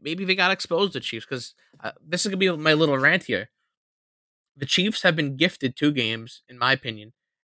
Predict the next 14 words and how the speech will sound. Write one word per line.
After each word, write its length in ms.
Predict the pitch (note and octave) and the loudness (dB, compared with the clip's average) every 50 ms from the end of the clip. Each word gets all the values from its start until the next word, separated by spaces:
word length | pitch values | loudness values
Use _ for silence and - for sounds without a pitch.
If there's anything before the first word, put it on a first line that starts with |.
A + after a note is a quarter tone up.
| _ _ - | _ _ -20
against 320 | B2 A#2+ B2 A2+ A2 - | -6 -4 -4 -4 -4 -8
the 60 | A#2 | -16
Jets, 340 | A#2 - B2+ A#2+ A#2+ - - | -6 -2 0 0 0 -2 -6
and 180 | - A#2 A#2 A#2 | -10 -6 -4 -2
everyone 260 | A#2 B2 C3 B2+ B2+ | -2 -2 -4 -4 -2
knows 140 | C3 C3 C#3+ | -2 0 0
I 40 | |
don't 120 | C#3 D3 C3 | -2 -2 -2
like 140 | C#3 D3+ - | -4 -4 -4
the 60 | F#3 | -4
Jets, 420 | D#3+ C3 A2+ G#2 - - - - - _ _ _ _ _ _ _ _ _ | -2 0 0 0 0 -4 -6 -8 -10 _ _ _ _ _ _ _ _ _
and 140 | B2+ B2+ B2 | -4 -4 -2
the 60 | B2 | 0
Vikings. 520 | A2 A2 G#2+ - - - _ - - - | 0 0 0 -2 -4 -12 _ -20 -20 -20